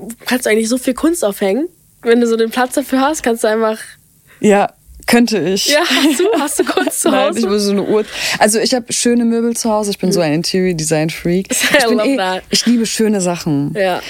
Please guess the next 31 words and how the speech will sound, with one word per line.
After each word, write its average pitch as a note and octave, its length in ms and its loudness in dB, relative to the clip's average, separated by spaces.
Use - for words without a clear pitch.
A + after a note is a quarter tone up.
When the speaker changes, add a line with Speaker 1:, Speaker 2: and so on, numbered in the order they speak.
Speaker 1:
fühl A3+ 120 -2
Speaker 2:
Und G3+ 140 4
Speaker 1:
ich. - 240 -10
Speaker 2:
auch, G#3+ 440 0
ähm, F3+ 540 0
sowas A3 460 0
hat G3+ 160 -4
was G3 160 0
für G3 100 -2
mich F#3 220 -2
mit - 80 -4
einem - 100 -4
Künstler F#3 320 -2
zu - 140 -6
tun. D#3 280 -2
Ich - 120 -2
mag G3 200 0
ja - 120 0
auch, F3+ 260 -2
äh, E3 1040 -2
Designer-Sachen F#3+ 640 0
zum D#3+ 160 -2
Speaker 1:
Mhm. D3+ 40 -2
Speaker 2:
Beispiel, D#3 340 0
weil F#3 240 2
da F3+ 100 -2
steckt - 320 -4
auch G3 160 -2
ein F3+ 80 0
Künstler F#3+ 300 0
dahinter. D#3+ 560 0